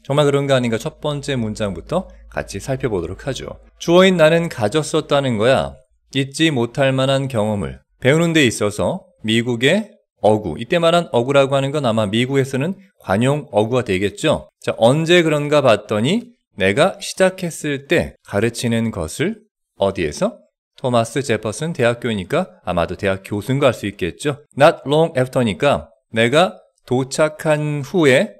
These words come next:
머지않아, 즉 도착한 지 얼마 안 돼서 그랬다는 얘기입니다. In this country는 바로 미국이 되겠고요. 그때가 언젠가 봤더니 칠십 년대라고 설명하고 있습니다. 따라서 칠십 년대 미국에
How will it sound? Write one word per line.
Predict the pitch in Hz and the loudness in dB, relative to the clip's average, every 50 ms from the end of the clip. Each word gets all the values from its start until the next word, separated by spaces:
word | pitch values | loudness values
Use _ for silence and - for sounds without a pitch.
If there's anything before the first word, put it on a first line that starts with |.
| _ | _
머지않아, | - 98 101 113 123 127 180 165 110 87 98 95 90 - _ _ _ _ | 0 4 4 4 4 4 4 2 4 4 2 0 -2 -4 _ _ _ _
즉 | - 117 - _ _ _ _ _ | -12 -12 -12 _ _ _ _ _
도착한 | - 147 147 - 180 175 175 | -4 -4 -2 0 0 0 2
지 | 170 170 | 2 4
얼마 | 127 - 131 160 156 113 | 4 4 4 2 2 2
안 | 90 95 107 | 2 2 2
돼서 | 120 147 160 - | 2 0 0 2
그랬다는 | 165 131 117 - 120 113 | 0 -2 0 0 0 -2
얘기입니다. | 110 101 98 80 76 82 87 113 170 202 - _ - | -2 -4 -4 -6 -4 -2 0 0 0 0 -4 _ -6
In | 156 170 180 | -4 -2 2
this | 185 196 190 - | 0 0 0 0
country는 | - 185 180 - 175 175 185 190 | -2 -2 -2 -2 -2 -2 -2 0
바로 | 170 156 139 131 | 2 2 2 2
미국이 | 110 110 120 139 156 151 139 | 2 0 0 0 0 0 0
되겠고요. | 110 107 117 131 127 131 101 98 117 165 202 | 0 0 0 0 -2 -2 -2 -2 -2 -2 -4
그때가 | - - 120 - - 120 127 127 | -4 -6 -8 -2 0 0 2 2
언젠가 | 117 104 107 104 110 113 113 117 | 0 0 0 -2 -2 -2 -2 -2
봤더니 | 101 98 87 - - 101 117 156 214 226 - - _ _ _ - | -2 -2 -4 -4 -4 -4 -2 0 -2 -2 -4 -10 _ _ _ -14
칠십 | - - 190 175 - 190 185 | -6 -4 -4 -4 -2 -2 -2
년대라고 | 175 165 147 131 113 104 95 90 92 135 196 - - _ _ | -2 0 -2 0 0 0 0 0 0 -2 -6 -6 -8 _ _
설명하고 | _ - 160 151 143 135 127 113 | _ -10 -6 -4 -4 -2 -2 -4
있습니다. | 92 - - 71 - - 67 - - _ _ _ _ _ _ - | -4 -6 -10 -14 -14 -12 -14 -14 -16 _ _ _ _ _ _ -2
따라서 | 143 143 147 139 - 139 | 2 2 2 2 0 -2
칠십 | 120 - - 185 175 - 202 190 | -2 -2 -4 -6 -4 -4 -4 -2
년대 | 175 156 135 113 101 90 101 123 135 104 - - | 0 0 0 0 0 0 0 0 2 0 -2 -4
미국에 | 82 101 117 131 135 139 147 143 143 160 170 180 175 175 | -4 -2 -2 -2 -2 -2 -4 -2 0 2 2 2 0 -4